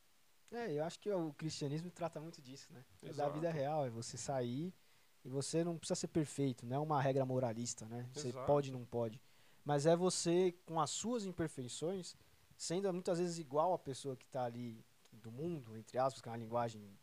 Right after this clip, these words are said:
Speaker 1: crentez, né?
Speaker 2: Uhum.
Speaker 1: É um crentez. Mas você, em sendo igual, e até errando de alguma forma como a pessoa erra, ainda assim ela consegue ver alguma coisa em você que falta nela.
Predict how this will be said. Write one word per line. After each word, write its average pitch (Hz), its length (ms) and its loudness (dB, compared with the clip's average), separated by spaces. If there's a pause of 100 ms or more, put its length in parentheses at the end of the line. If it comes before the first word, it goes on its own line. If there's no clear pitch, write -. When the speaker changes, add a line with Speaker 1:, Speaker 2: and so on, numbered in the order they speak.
(180)
Speaker 1:
crentez, 127 520 0
né? 139 200 -2
Speaker 2:
Uhum. 143 320 -12
Speaker 1:
É 120 40 -16
um 113 60 -14
crentez. 139 600 -4 (600)
Mas 139 240 0
você, 170 460 2 (300)
em 202 200 2
sendo 202 340 0
igual, 143 600 4
e 127 60 -6
até 185 260 2
errando 165 340 0
de 147 80 -6
alguma 135 240 -4
forma 131 260 0
como 123 160 -10
a - 20 -12
pessoa 139 380 -4
erra, 151 300 0 (540)
ainda 170 340 4
assim 175 240 -4
ela 175 120 -2
consegue 160 460 -6
ver 131 140 -4
alguma 147 280 0
coisa 135 300 -4
em 131 40 -10
você 120 280 -4
que - 80 -20
falta 151 340 0
nela. 120 280 -6